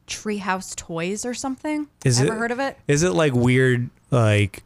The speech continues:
Speaker 2: off-brand, like, artsy hipster toys?
Speaker 1: Those toys aren't weird. Um, those were the only toys I was allowed to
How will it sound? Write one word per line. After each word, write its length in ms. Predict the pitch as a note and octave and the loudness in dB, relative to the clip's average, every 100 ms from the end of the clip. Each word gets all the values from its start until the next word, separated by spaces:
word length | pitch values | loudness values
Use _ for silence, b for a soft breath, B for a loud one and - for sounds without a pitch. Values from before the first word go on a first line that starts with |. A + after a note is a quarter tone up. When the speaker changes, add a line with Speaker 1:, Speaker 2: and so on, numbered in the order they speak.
| _ | _
Speaker 2:
off-brand, 1040 | B2+ B2 - - A#2 A#2 A2+ A2+ A2+ A2+ | 0 2 0 2 2 4 4 4 4 2
like, 220 | G#2+ G#2 G#2 | 2 2 0
artsy 840 | A#2+ A#2 - B2 A#2 A2+ G#2+ A#2 | 0 2 2 2 4 4 2 2
hipster 420 | - A#2+ - B2+ | 2 0 2 0
toys? 600 | G#2+ B2+ B2+ B2+ A#2 - - | 2 4 4 4 2 0 -2
Speaker 1:
Those 180 | C#4 D#4+ | -4 0
toys 200 | G#4 G#4 | 0 2
aren't 180 | G#4 F4 | 0 0
weird. 320 | C#4+ A#3+ C#4 - | 0 0 -2 -4
Um, 460 | - A3 G#3+ G#3 G#3+ - | -2 0 0 -2 -6 -8
those 160 | G#3 A#3 | -6 -6
were 60 | |
the 80 | B3 | -6
only 180 | A#3 A#3 | -6 -6
toys 220 | A#3+ A3+ | -4 -4
I 80 | G#3+ | -2
was 100 | G3 | -4
allowed 180 | F#3+ F3+ | -4 -4
to 140 | F#3+ | -6